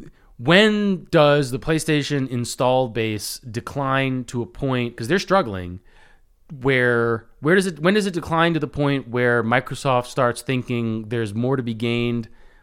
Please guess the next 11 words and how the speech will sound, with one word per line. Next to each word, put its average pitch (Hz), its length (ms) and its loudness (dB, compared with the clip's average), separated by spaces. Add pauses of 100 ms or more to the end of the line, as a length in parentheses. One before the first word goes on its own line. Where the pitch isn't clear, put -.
(100)
by 117 160 2
having 123 280 0
it 117 160 -6
as 113 140 -6
an 110 80 -6
exclusive 175 760 -2 (320)
than 120 540 -2
by, 110 540 0 (120)
oh, 170 160 -10
just 120 200 -10 (120)
allowing, 113 600 0